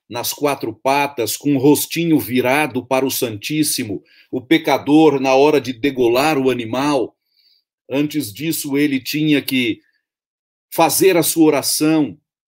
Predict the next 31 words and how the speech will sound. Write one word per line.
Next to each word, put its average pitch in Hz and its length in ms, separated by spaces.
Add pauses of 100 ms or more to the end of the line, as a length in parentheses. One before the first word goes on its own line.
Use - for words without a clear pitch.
(140)
de 120 200
arrependimento 139 1300 (160)
voltado 147 640
para 131 180
o 131 60
Santíssimo, 139 880 (360)
e 151 60
tudo 180 280
isso 185 220
simbolizava 139 960
Jesus 113 400
Cristo. - 400 (720)
Como - 180
a 175 40
gente 147 240
sabe 151 380
lá 131 140
no 120 120
livro 123 200
de 107 100
Romanos, 113 600 (280)
o 131 80
salário 139 560
do 139 160
pecado 131 580
é 139 60
a 135 80
morte. 117 760 (1600)
E 165 80
todos 156 320
pecamos, 151 840